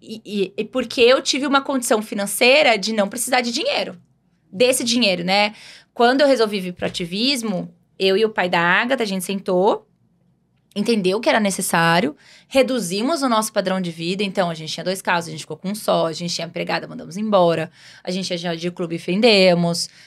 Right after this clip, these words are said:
a gente tinha uma casa grande, fomos pra uma casa bem menor, a gente reduziu o nosso padrão de vida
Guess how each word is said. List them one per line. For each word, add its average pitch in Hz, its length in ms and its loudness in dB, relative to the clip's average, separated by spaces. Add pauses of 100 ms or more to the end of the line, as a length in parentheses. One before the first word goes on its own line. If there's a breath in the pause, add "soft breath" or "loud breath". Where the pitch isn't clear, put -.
(100)
a 196 140 -2
gente 202 140 -4
tinha 185 100 -4
uma 175 80 0
casa 180 240 2
grande, 170 340 2
fomos 156 220 -10
pra 160 100 -14
uma 160 120 -10
casa 160 200 -6
bem 156 140 -4
menor, 185 600 4 (340 soft breath)
a 175 60 -8
gente 185 180 -2
reduziu 240 840 2
o 302 60 -2
nosso 185 500 -2
padrão 170 400 -2
de 175 120 -8
vida 196 640 2